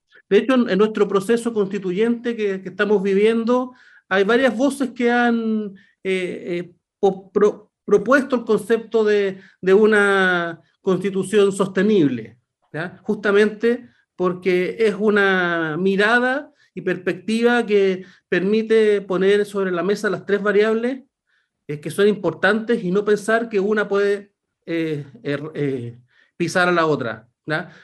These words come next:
Sabemos que hay corrientes, las corrientes ecologistas más verdes creen que la protección del medio ambiente es,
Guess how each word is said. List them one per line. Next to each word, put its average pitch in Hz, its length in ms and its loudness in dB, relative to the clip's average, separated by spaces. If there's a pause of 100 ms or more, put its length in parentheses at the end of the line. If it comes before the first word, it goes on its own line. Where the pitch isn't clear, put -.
(140)
Sabemos 196 360 0
que 202 80 -2
hay 185 120 2
corrientes, 180 580 -2
las 156 120 -10
corrientes 185 460 0
ecologistas 175 540 -4
más 165 200 -2
verdes 220 480 2
creen 208 240 0
que 208 80 -6
la 180 100 -4
protección 165 360 -8
del 190 120 -2
medio 170 260 0
ambiente 202 640 0 (440)
es, 185 420 -2